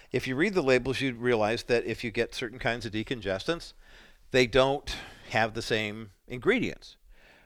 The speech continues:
When I first started in my broadcast career, and I had an issue with some sinus headaches sometimes that were just massive. My dad also suffered from them. He had an ear, nose, and throat specialist, and I used to go visit Doctor Dunn,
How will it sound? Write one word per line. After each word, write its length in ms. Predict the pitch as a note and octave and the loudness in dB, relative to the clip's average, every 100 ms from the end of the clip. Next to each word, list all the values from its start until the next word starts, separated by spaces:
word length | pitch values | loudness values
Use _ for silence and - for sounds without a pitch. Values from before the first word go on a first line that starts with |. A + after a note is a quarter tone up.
| _ - | _ 2
When 240 | C3+ C3+ | 4 6
I 200 | A#2+ E3 | 6 2
first 280 | - E3+ - | 2 0 2
started 380 | D3 C#3 C3 A#2 | 4 6 4 2
in 440 | B2 A#2+ A#2 A2+ | -2 -2 -6 -4
my 220 | A2 G#2 | -2 -2
broadcast 640 | F#2 B2 E3+ - B2+ G#2+ - | 2 4 4 6 4 4 -2
career, 480 | A#2 F#2 D#2+ D#2+ G#2+ - - - - | -8 -6 -6 -8 -10 -20 -20 -12 -2
and 280 | A2 G#2+ | 0 2
I 80 | G2+ | 0
had 260 | A2 A#2+ A2+ | 2 4 4
an 140 | G2 | 0
issue 360 | A#2 - C3 A#2+ | -6 -4 -2 -2
with 160 | G#2 | -4
some 280 | - G#2 F#2+ | -6 -10 -8
sinus 340 | - B2 B2+ - | -6 -4 -4 -4
headaches 300 | G#2 G2 - | -4 -4 -8
sometimes 400 | G2 G2+ F#2+ F2 | -10 -8 -8 -10
that 100 | E2+ | -14
were 80 | |
just 220 | E2+ F#2+ - | -12 -14 -16
massive. 540 | E2+ F#2+ G2 - D#2 | -12 -6 -6 -6 -10
My 140 | F#2 F#2+ | -8 -4
dad 300 | F#2+ G2 G2 | -2 -2 -2
also 280 | F2+ G#2+ A#2 | -4 -4 -6
suffered 340 | - G2 F#2 E2 | -6 -8 -8 -12
from 160 | F2+ | -12
them. 180 | E2 C3 - - - - | -10 -12 -14 -20 -20 -2
He 140 | D#3+ | 4
had 120 | D3+ | 4
an 80 | B2 | 4
ear, 140 | A#2 | -2
nose, 200 | A#2 A2 | -2 -4
and 80 | G#2 | -6
throat 280 | - A2 G2 | -4 -4 -4
specialist, 640 | - - F2 - A#2 F#3 - | -6 -2 -2 -2 -6 -4 -4
and 100 | F#2+ | -6
I 60 | |
used 220 | F#2+ F2+ | -8 -10
to 40 | F#2 | -10
go 160 | F#2 | -8
visit 280 | E2+ F#2+ F#2+ | -6 -8 -6
Doctor 280 | G2 F#2+ - | -2 -2 -2
Dunn, 300 | G2+ C3 F3+ | 0 0 -2